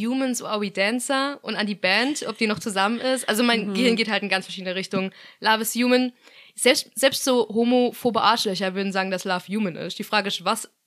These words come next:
Speaker 1: für Arten von Liebe? Und es ist genau dieses Ding. Und es trifft nicht nur auf diese R-T-L-Kollektion zu,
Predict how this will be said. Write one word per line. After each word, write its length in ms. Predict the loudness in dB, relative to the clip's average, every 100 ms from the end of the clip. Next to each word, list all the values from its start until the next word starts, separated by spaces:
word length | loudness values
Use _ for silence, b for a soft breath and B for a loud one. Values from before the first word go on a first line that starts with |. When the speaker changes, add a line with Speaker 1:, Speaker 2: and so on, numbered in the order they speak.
| _ -12
Speaker 1:
für 200 | -4 2
Arten 280 | 2 0 -4
von 200 | -2 2
Liebe? 300 | 2 2 -2 B B
Und 60 | 0
es 80 | 0
ist 80 |
genau 280 | 0 2 2
dieses 280 | 2 -2 -4
Ding. 160 | -4 -4
Und 60 |
es 180 | -4 -6
trifft 260 | -6 -8 -4
nicht 180 | -4 -4
nur 120 | -6
auf 60 | -6
diese 200 | -6 -2
R-T-L-Kollektion 920 | -2 -2 -6 -6 -8 -8 -10 -10 -8
zu, 140 | -6